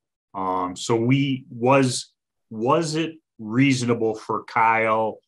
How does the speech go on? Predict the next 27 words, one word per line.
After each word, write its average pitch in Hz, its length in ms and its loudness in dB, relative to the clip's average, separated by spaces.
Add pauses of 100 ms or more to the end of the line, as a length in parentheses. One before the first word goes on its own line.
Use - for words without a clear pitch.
(500)
to 107 120 -10
shoot 127 380 0
him 110 320 -2
four 113 380 0
times? 98 560 -6 (360)
That 120 200 4
was 120 140 0
ultimately 113 600 -2
the 95 100 -8 (120)
question 104 420 -2
of 87 140 -16
count 104 260 -8
number 98 280 -6
one, 95 420 -4 (360)
which - 240 -6
to 110 100 -2
us, 110 480 2
and 104 100 -6
I 92 80 -6
think 95 240 -6
to 101 100 -10
the 90 100 -12
jury, 101 420 -4
was 90 160 -12
the - 80 -8
hardest 98 440 -6
count 104 280 -6